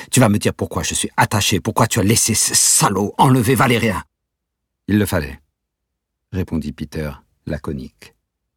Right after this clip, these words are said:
Espèce de fumier », ragea Stéphane.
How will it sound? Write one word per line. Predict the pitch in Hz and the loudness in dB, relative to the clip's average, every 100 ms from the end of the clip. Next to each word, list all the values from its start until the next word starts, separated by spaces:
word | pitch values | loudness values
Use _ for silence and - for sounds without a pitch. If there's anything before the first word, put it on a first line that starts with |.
| _ _ _ - | _ _ _ -8
Espèce | 110 - - - - | -8 -10 -12 -10 -10
de | - - | -10 -12
fumier », | - - - - - 269 - - _ _ _ _ _ _ - | -12 -4 0 0 0 -2 -6 -10 _ _ _ _ _ _ -8
ragea | 76 73 71 | -6 -6 -6
Stéphane. | 71 - 73 - 64 62 | -10 -10 -12 -10 -12 -14